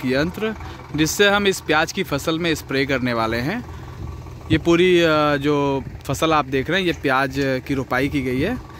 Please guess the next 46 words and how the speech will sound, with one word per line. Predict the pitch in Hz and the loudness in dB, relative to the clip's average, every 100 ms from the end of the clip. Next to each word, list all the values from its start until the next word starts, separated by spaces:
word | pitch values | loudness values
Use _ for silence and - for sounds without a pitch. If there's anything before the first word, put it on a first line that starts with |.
| - 151 | -8 -4
इसमें | 165 170 | 0 0
घास | 135 147 170 180 | 2 2 2 0
ना | 175 165 | 0 2
आए, | 156 220 | 2 0
उसके | 208 170 | 0 -2
लिए, | 151 143 220 | 0 0 -2
अ, | 277 - - - - - 143 139 139 139 135 - - - - - | -4 -8 -12 -12 -14 -8 -2 0 2 0 -2 -4 -12 -14 -12 -8
इसमें | 139 156 151 143 131 | -2 2 4 2 2
दवा | 143 156 | 2 2
का | 160 | 0
छिड़काव | 156 135 143 | 0 0 0
किया | 131 135 | 0 0
जाएगा। | 123 120 143 226 - - - | 0 0 -2 -4 -6 -16 -6
वो | 165 | -2
मैं | 175 185 | 2 2
आपको | 165 175 | 2 0
आगे | 139 139 | 0 -2
चल | 139 | -4
के | 131 | -4
अभी | 131 127 | -4 -6
दिखाता | 120 123 123 | -6 -6 -4
हूँ | 208 | -4
कैसे | 208 127 123 127 123 | -2 -2 -2 -2 -2
वो | 120 131 | -2 -2
होगा, | 131 170 233 | 0 4 4
और | 147 156 151 | 4 4 2
इसमें | 156 190 | -2 -2
जो | 175 | -2
देसी | 156 147 139 151 | 0 -2 -2 -2
मशीन | 139 147 139 | -2 -2 -2
जो | 143 | 0
जुगाड़ | 135 135 135 | 0 0 0
से | 139 | -2
बनाई | 123 120 135 | 0 0 2
गई | 170 | 2
है, | 226 | 2
वो | 170 | 2
मैं | 143 120 | 2 0
आपको | 113 220 | 0 -2
दिखाता | 175 127 113 104 | -2 -2 -2 -4
हूँ, | 107 117 | -10 -8
तो | 156 | -4
मेरे | 170 | 0
साथ | 208 | 0
बने | 202 131 110 | 0 0 -2
रहिए। | 101 98 | -4 -6